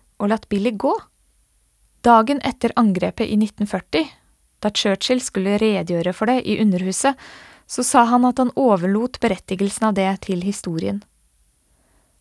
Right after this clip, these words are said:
Parlamentsmedlemmene jublet da Churchill satte seg rolig ned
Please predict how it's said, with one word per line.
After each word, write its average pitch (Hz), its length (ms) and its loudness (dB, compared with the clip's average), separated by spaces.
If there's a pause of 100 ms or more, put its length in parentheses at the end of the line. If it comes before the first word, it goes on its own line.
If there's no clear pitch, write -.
(160)
Parlamentsmedlemmene 202 1300 2
jublet 226 640 2
da 220 80 0
Churchill 196 440 -4
satte - 320 -6
seg 196 240 0
rolig 196 360 2
ned 190 400 -2